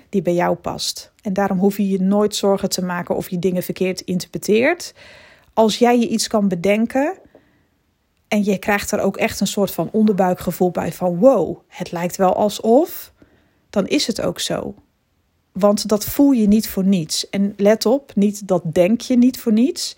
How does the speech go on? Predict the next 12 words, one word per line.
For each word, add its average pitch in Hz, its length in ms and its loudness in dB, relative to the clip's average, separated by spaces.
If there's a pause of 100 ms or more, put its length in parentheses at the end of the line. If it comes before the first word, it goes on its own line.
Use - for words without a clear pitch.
(440)
Dat 202 220 2
voel 320 340 4
je 208 160 2
niet 185 220 -2
voor 180 140 -6
niets. 170 240 -6
Als - 140 -4
iets 214 240 -4
echt 339 300 0
bij 214 180 2
je 190 100 4
binnenkomt, 277 720 0